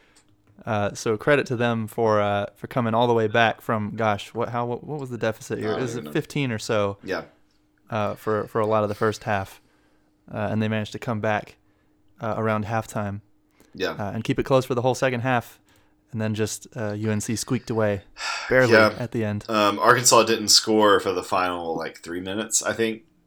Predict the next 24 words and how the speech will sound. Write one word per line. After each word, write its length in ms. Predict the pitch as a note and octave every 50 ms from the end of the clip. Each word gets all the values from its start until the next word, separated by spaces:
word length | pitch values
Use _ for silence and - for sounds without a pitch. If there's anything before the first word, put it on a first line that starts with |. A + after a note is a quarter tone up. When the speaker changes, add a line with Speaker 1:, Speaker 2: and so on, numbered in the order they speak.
| _ -
Speaker 2:
U 120 | G2 G2
N 80 | F#2+ F2+
C 160 | - G#2 G2
went 140 | F#2 F2+ F2+
on 120 | F2+ F2 E2+
Speaker 1:
Mm-hmm. 160 | E2+ A#2+ A#2+
Speaker 2:
a, 20 | A2
a 40 |
twelve 280 | - - - G2 F#2+ F2
oh 140 | F#2 F#2 F2
run, 400 | E2+ F2 F2+ F2+ F2+ F2+ F2+ F2 -
which, 360 | F2+ F#2 E2 - - - -
I 60 | G2
mean, 200 | F#2+ G2 F#2 F2+ F#2
you 100 | F#2 F2
just, 280 | E2 F2 E2+ - -
you 100 | A2 G2
can't 240 | - - F#2+ E2+ D2+
do 120 | D#2+ E2+ D#2
that 300 | D2+ D2 C#2+ - - _ _ -
if 440 | F2 E2 D#2 - - - - - _ _ _ _ _ _ - _ _ _ _ _ _ _ _ _ _ _ _ _ _ _ _ _ _ _ _ _
you're 180 | F2+ F2+ E2+ D#2
gonna 180 | D#2+ D#2 D2+
win, 320 | D2 D2+ D2+ D2 D2 D2+